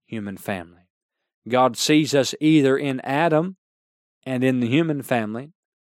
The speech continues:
or he sees us in Christ and in the heavenly family. A reference to the cross of Christ. Verse twenty-three,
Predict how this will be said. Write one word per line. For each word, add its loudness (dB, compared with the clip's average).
or 4
he 4
sees 2
us 2
in -8
Christ -4
and -4
in 0
the 0
heavenly 0
family. -14
A 0
reference 0
to -8
the -6
cross -2
of -10
Christ. -14
Verse 2
twenty-three, 0